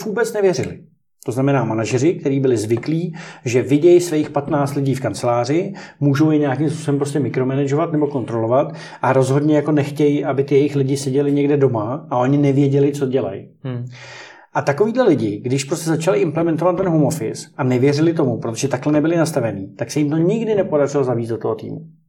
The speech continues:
Speaker 2: Hmm.
Speaker 1: Protože se to vždycky jako projevovalo potom jako v dalších věcech, které dělali, jo, v hodnoceních a, a, a tak dále, a tak dále. Takže mělo by to být ve stejné linii. To znamená, to, jaký jsem, vím, vím,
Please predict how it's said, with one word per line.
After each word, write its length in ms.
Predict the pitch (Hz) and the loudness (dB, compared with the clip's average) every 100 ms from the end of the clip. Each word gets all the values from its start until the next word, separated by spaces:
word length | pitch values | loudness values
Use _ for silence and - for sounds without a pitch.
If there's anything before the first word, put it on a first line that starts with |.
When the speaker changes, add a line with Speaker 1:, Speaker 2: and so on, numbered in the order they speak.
| - | -10
Speaker 2:
Hmm. 140 | 117 127 | -10 -6
Speaker 1:
Protože 260 | 123 139 | -4 -2
se 100 | 139 | -2
to 60 | 151 | -2
vždycky 400 | 139 139 143 - | -2 -2 -2 -4
jako 140 | 160 | -4
projevovalo 600 | 147 143 143 139 135 139 135 | -2 2 4 4 4 4 2
potom 280 | 139 139 | -2 -2
jako 160 | 135 139 | -2 -2
v 40 | 127 | 0
dalších 400 | 131 127 139 127 | 0 0 -2 -2
věcech, 360 | 120 135 131 - - - - | -2 -2 -4 -6 -16 -18 -6
které 220 | - 131 | 0 2
dělali, 460 | 127 120 110 101 - _ - | 2 2 0 -4 -10 _ -6
jo, 120 | 117 | -4
v 60 | 117 | -2
hodnoceních 760 | 120 120 - 117 113 110 107 | -2 -4 -4 -2 -2 -4 -4
a, 60 | 120 | -6
a, 160 | - 120 | -2 -2
a 140 | 143 | 0
tak 180 | 131 120 | -2 -2
dále, 140 | 113 | -2
a 40 | 110 | -2
tak 160 | 104 | -2
dále. 200 | 107 95 98 - - - - - | -4 -4 -6 -8 -10 -16 -12 -4
Takže 240 | 127 175 170 - 185 | 4 4 4 -8 -12
mělo 460 | 170 160 160 160 180 | -4 2 4 6 6
by 100 | 190 | 4
to 100 | 208 | 6
být 280 | 208 208 - | 6 4 2
ve 80 | 170 | 0
stejné 420 | - 196 202 190 | 4 6 6 6
linii. 360 | 185 180 143 | 6 4 2
To 100 | - | -2
znamená, 360 | - 143 147 139 | -2 2 4 2
to, 140 | 143 | 4
jaký 320 | 170 180 202 208 | 4 6 2 0
jsem, 380 | - 123 160 131 | 0 0 0 0
vím, 320 | 131 165 160 | 2 2 0
vím, 460 | 113 147 180 196 - | 4 4 4 0 -6